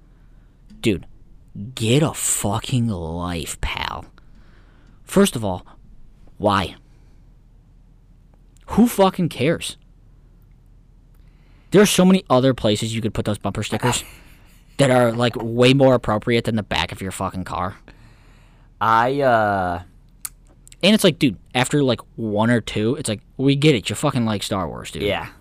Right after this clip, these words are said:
Speaker 2: No, I'm, I will never put a bumper sticker on my car.
Speaker 1: Never. And just, like, let, let
Speaker 2: And
Speaker 1: alone
Speaker 2: Star Wars?
Speaker 1: Yeah, let alone a Star Wars,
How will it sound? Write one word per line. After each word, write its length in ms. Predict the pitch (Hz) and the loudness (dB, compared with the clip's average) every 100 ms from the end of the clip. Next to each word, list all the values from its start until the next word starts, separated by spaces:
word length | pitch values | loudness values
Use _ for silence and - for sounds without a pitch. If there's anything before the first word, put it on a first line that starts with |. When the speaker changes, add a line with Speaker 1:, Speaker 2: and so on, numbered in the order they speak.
| - | -16
Speaker 2:
No, 260 | 87 80 - - | -10 -8 -10 -12
I'm, 240 | - 90 87 | -8 -8 -6
I 220 | 85 87 | -6 -6
will 140 | 82 82 | -6 -6
never 260 | 82 76 | -8 -8
put 180 | - 85 | -10 -10
a 20 | |
bumper 340 | 73 82 71 71 | -8 -10 -10 -14
sticker 340 | - 69 69 | -14 -14 -12
on 120 | 65 | -14
my 120 | 57 | -16
car. 200 | - - - | -14 -14 -6
Speaker 1:
Never. 600 | 107 107 151 208 - - _ _ _ - _ - _ - | -2 0 0 -2 -6 -16 _ _ _ -20 _ -20 _ 0
And 260 | 220 214 160 | 2 2 0
just, 180 | - | -4
like, 200 | 156 127 _ | -4 -4 _
let, 480 | 135 113 131 170 - | -4 0 2 2 0
let 180 | 123 185 | 0 2
Speaker 2:
And 80 | 190 | 4
Speaker 1:
alone 240 | 147 175 | 6 6
Speaker 2:
Star 220 | 156 202 | 6 6
Wars? 360 | 381 415 339 - | 6 4 2 0
Speaker 1:
Yeah, 140 | 160 165 | 2 4
let 180 | 143 226 | 4 6
alone 200 | 233 165 | 6 2
a 40 | |
Star 300 | - - 180 | 2 2 4
Wars, 180 | 135 | 4